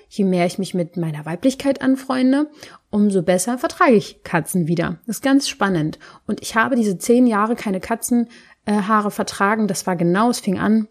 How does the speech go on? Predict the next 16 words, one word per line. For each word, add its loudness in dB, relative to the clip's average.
so 4
in 2
der 0
Pubertät. -8
<laughs> -8
Ja. -6
Ja, 0
das -12
ist 0
schon 2
sehr, 4
sehr 4
interessant -2
auf -8
jeden -4
Fall. -14